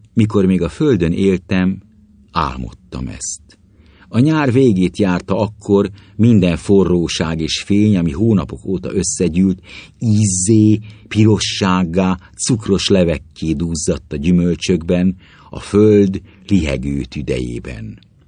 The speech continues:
Purhanyóssá váltak a nehéz banánok, s a narancsok héja kipirult, és a pálmák zöldje szinte vakított már.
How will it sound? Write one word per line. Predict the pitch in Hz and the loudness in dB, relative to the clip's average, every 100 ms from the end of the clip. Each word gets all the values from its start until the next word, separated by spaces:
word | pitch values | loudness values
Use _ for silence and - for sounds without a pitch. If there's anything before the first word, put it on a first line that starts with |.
| _ - _ _ - - _ | _ -20 _ _ -20 -20 _
Purhanyóssá | 175 185 127 123 107 95 - 98 95 | 4 4 6 4 4 2 0 0 2
váltak | 107 107 104 101 | 2 2 0 2
a | |
nehéz | 101 107 98 95 85 | 4 4 4 2 2
banánok, | 95 101 101 98 104 104 - - | 2 4 4 2 0 -2 -10 -20
s | - 104 | -8 0
a | |
narancsok | 107 131 104 90 - 80 | 2 4 2 0 -2 -6
héja | - 101 98 | 0 2 2
kipirult, | 90 110 107 107 101 110 110 110 - | 0 -4 0 2 2 2 0 -4 -16
és | - | -6
a | 95 | -4
pálmák | 90 135 120 104 87 82 | -2 0 2 2 2 0
zöldje | 67 95 92 87 | 0 0 2 0
szinte | - 98 87 | -2 -2 0
vakított | 80 82 - 67 60 64 - | 0 -2 -4 -16 -14 -14 -10
már. | 69 57 53 - - | -10 -10 -12 -16 -20